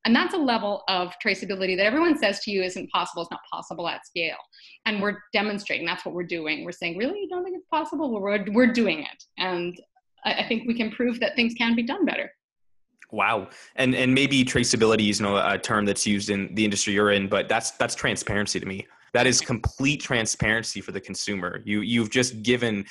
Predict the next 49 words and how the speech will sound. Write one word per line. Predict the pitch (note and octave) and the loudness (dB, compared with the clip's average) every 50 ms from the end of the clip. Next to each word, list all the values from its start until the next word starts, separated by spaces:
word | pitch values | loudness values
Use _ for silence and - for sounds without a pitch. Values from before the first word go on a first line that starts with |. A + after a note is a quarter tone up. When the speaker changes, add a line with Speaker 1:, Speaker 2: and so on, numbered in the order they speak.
| - - - | -12 -6 -4
Speaker 2:
like, | B2 A#2 G2+ - | -4 -4 -2 -2
I, | A#2 A2+ B2+ B2 | 0 0 0 2
I | B2 C3+ | 0 0
could | C#3 - D#3 | 0 2 0
only | C#3+ C#3+ C3 A#2+ | 0 2 0 0
imagine, | A2+ A2+ A2+ A#2 A2 A2 G2 | 0 0 0 0 -2 -2 -4
again, | F#2+ G2 A2 G#2 | -2 0 0 0
I, | G2 G2 - | 2 0 0
I | - G#2 G2+ | 0 -2 -2
haven't | A#2+ A#2 A#2 G#2 - | -2 -2 -4 -4 -4
seen, | - - A2+ A2+ A2+ A2 - E2 | -2 -2 -2 -2 -4 -4 -2 0
uh, | G2 F#2 F#2 F2+ F2+ F2+ F#2 - - - - - - _ - _ _ - | 0 2 2 2 0 0 -2 -2 -4 -6 -8 -10 -14 _ -20 _ _ -2
uh, | - D2+ B1 - | -2 -2 -2 -4
this | F2 G#2+ A#2+ G#2+ G2+ | -2 -2 -2 -2 -2
done | G2+ G2+ B2 B2+ C#3+ | -2 0 2 2 2
on | D3 B2+ | 2 2
a | G#2 | 2
large | G2+ G2+ G2 - | 2 2 2 0
scale | - - G2+ | 0 -2 -2
before, | F2 G2+ - - - D3+ D3+ | 0 -2 -4 0 2 2 4
but | A2+ G#2+ | 4 4
I | G#2 A2 | 2 0
can | G#2+ C3 C3+ | 0 -2 -2
only | C#3 C3+ A#2+ | 0 0 0
imagine, | G#2+ G2+ G2+ G#2+ B2 A#2+ A2+ G2+ | 0 2 2 0 0 -2 -4 -6
you | F#2+ F#2+ | -6 -4
know, | G2 F#2 - | -6 -6 -6
picking | - B2+ B2 A2+ G#2 | -6 -8 -6 -4 -2
up | G#2 G#2+ - - | -2 -2 -2 -2
that, | F#2 F2 - - | -6 -6 -6 -6
that | - F#2+ - _ - | -10 -10 -10 _ 0
fish | - G3+ G3+ - - | 0 0 0 0 -6
and | G#2 G2 | -6 -6
seeing | - - C3 A#2+ A2+ A2 | -4 -2 -2 0 0 0
that | G#2+ - - | -2 -4 0
person's | - A2+ G#2+ - F#2 F#2 - - | -2 -2 -2 -2 -8 -10 -8 -2
face. | - D3 D#3+ - - | 0 0 0 2 2
That's | - D#3+ - - | 0 0 2 2
also | F#4 E4+ - - | 0 0 2 2
that | - A2+ - - - | 0 0 0 -2 -8
human | A#2 A2+ G#2+ F#2+ | -6 -4 -6 -6
connection. | - - - F#2+ F2+ - - - D#2+ - _ _ _ _ _ _ _ | -8 -12 -14 -16 -14 -14 -14 -16 -16 -18 _ _ _ _ _ _ _
You | - C#3 D#3 | -2 0 2
just | D3+ E3+ E3 D#3+ | 2 2 2 2
made | D#3 D3 D3 C#3 B2+ | 4 2 2 2 2
me | C3 A#2+ | 0 0
Speaker 1:
Yes. | G#2+ - | 0 -2
Speaker 2:
feel | - - C#3 C3 B2+ A#2+ A#2+ | -4 2 4 4 6 6 4
f-, | - | 2